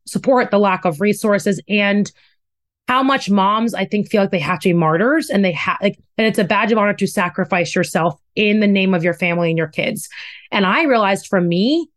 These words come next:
that was gonna make me a worse mom. I was not gonna be a better mom for that.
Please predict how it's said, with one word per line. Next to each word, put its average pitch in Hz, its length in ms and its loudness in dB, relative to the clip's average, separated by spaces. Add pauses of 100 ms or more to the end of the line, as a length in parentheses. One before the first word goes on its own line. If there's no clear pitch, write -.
(240)
that 220 200 0
was 247 100 2
gonna 220 120 2
make 190 200 0
me 190 80 2
a 175 80 0
worse 160 280 -4
mom. 151 300 -4 (480)
I 208 80 0
was 208 140 2
not 208 340 2
gonna 208 140 2
be 196 140 2
a 180 60 0
better 175 220 0
mom 170 240 -2
for 170 140 -6
that. - 260 -4